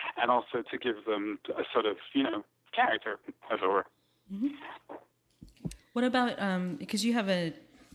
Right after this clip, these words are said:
Speaker 2: in, in your picture books as well as in Flora, you have great drawings of animals, um, and they're so expressive.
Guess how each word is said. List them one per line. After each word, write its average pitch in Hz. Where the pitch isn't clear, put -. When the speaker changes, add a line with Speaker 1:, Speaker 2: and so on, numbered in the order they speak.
Speaker 2:
in, 185
in 185
your 165
picture 202
books 151
as 151
well 160
as 151
in 143
Flora, 151
you 180
have 160
great 170
drawings 156
of 147
animals, 156
um, 147
and 160
they're 160
so 185
expressive. 151